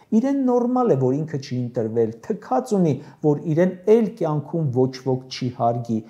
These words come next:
որովհետև ինքը այդ կարգավիճակում է միմիայն դավաճանի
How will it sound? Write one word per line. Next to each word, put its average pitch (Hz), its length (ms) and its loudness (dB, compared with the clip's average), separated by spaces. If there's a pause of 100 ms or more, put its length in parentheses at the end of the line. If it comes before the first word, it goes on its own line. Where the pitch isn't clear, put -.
(160)
որովհետև 123 760 -2
ինքը 226 380 0
այդ 180 260 2
կարգավիճակում 151 880 0
է 147 60 0 (260)
միմիայն 220 680 6 (280)
դավաճանի 170 760 4